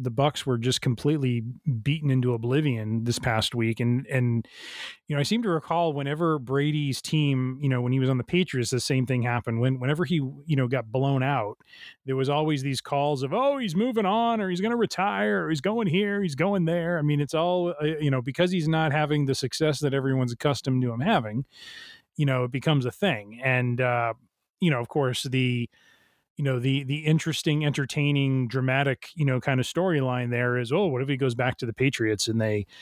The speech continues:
they, they make another run?" and that sort of thing. And so I, I, I don't see the point. I mean, quite honestly, I don't even know why he's still playing.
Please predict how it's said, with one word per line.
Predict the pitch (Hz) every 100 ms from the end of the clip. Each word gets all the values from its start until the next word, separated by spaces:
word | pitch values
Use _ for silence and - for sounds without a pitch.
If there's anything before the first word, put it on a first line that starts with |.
| - - - -
they, | 113 101 101
they | 107 107
make | 123
another | 151 175 202
run?" | 190 262 160 98 90 123
and | 120 113 113 - _ _ _ _ _ _ _ _ - -
that | 143 139
sort | 156 131
of | 123
thing. | 135 139
And | 143
so | 170
I, | 151 180 -
I, | 151 190 165 127 _ _ _ -
I | 156
don't | 180
see | - 180
the | 139
point. | - 135 170 165
I |
mean, | 139 135
quite | 127 233
honestly, | 175 165 156 151
I | 143
don't | 190
even | 156
know | 143
why | 139 131
he's | 123
still | - 113
playing. | 127 120 123 139